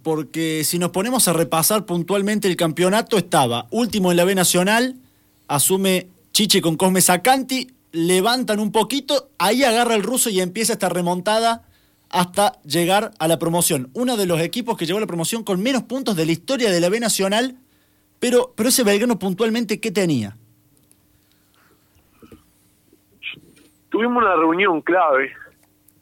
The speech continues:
Speaker 2: no me la olvido más, en el, en el quincho de ahí de, del predio,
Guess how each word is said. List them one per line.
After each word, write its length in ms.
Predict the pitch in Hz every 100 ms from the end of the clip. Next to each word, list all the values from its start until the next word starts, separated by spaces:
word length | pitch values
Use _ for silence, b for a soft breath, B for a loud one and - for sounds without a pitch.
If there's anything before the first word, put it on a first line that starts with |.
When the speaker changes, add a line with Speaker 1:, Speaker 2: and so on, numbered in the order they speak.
| _ _ _ _ _ _ -
Speaker 2:
no 120 | 147
me 80 | 147
la 100 | 143
olvido 220 | 139 143
más, 260 | 147 170 139
en 120 | 139
el, 240 | 131 131
en 80 | 139
el 160 | 135 123
quincho 360 | 175 170 -
de 80 | 139
ahí 120 | 143
de, 500 | 160 143 135 131 120 -
del 200 | - 139
predio, 480 | 127 180 156 151 143